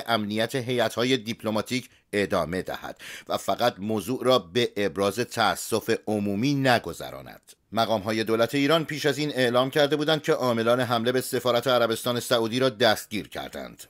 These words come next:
این در حالی است که حسین امیر عبداللهیان، معاون وزیر خارجه که به مسکو سفر کرده است، روز پنجشنبه هشتم بهمن ماه خواستار توقف افزایش تنش‌ها از سوی عربستان در خاورمیانه شد.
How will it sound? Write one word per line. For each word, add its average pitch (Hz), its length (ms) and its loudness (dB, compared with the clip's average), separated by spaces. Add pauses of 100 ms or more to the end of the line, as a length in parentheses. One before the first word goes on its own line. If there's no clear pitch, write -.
(120)
این 135 200 -2
در 120 220 4
حالی 123 260 4
است 160 120 -2
که 156 100 0
حسین 151 340 0
امیر 127 340 4
عبداللهیان، 104 680 0
معاون 131 420 2
وزیر 113 280 2
خارجه 104 460 0
که 127 160 0
به 120 140 2
مسکو 120 400 0
سفر 117 360 -2
کرده 92 380 -2
است، 117 260 0
روز 113 240 -6
پنجشنبه 104 640 -4
هشتم 117 440 -2
بهمن 104 380 0
ماه 131 240 0 (200)
خواستار 107 640 0
توقف 107 680 -4 (100)
افزایش 95 600 -2
تنش‌ها 120 680 -2 (200)
از 90 180 -4
سوی 110 320 -4
عربستان 98 720 0
در 127 220 4
خاورمیانه 82 880 0
شد. - 220 -16